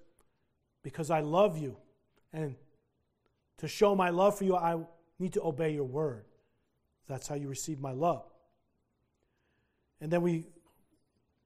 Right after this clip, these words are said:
learned a, a little bit about a ransom. Again, the voluntary support. Do I support the ministry of the gospel? Or can I be doing more? Again, is it, is it my tithe? Is it giving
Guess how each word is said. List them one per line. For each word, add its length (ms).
learned 200
a, 100
a 80
little 200
bit 100
about 180
a 60
ransom. 560
Again, 340
the 60
voluntary 640
support. 480
Do 160
I 160
support 540
the 60
ministry 500
of 60
the 80
gospel? 680
Or 400
can 160
I 100
be 140
doing 320
more? 340
Again, 200
is 160
it, 160
is 160
it 160
my 160
tithe? 520
Is 200
it 180
giving 560